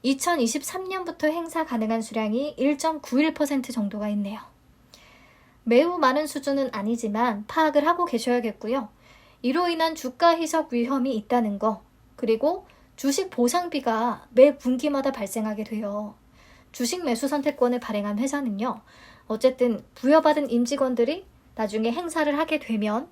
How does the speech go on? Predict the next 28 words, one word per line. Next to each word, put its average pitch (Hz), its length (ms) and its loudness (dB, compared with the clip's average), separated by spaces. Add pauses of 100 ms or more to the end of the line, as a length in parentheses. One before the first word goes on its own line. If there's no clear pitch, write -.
(480)
회사 349 200 0
측에서는 302 640 0 (280)
그만큼 277 440 2
비용이 403 500 0
발생하게 233 520 -2
된다고 208 380 -4
볼 220 140 -2
수 214 140 -6
있는 214 220 0
거잖아요. 226 680 -4 (440)
그래서 226 480 0
해당 381 320 2
부문이 302 360 0
계속해서 285 540 -2
비용으로 294 480 2
인식이 226 380 -2
되거든요. 220 640 -4 (220)
그걸 285 400 4 (200)
주식 311 380 -4
보상비라고 233 1200 -2
간단히 208 380 -4
생각하시면 254 640 -4
될 220 160 -8
것 233 120 -2
같습니다. 196 600 -10 (640)
네, 233 160 0
그리고 247 280 2
요건 247 440 4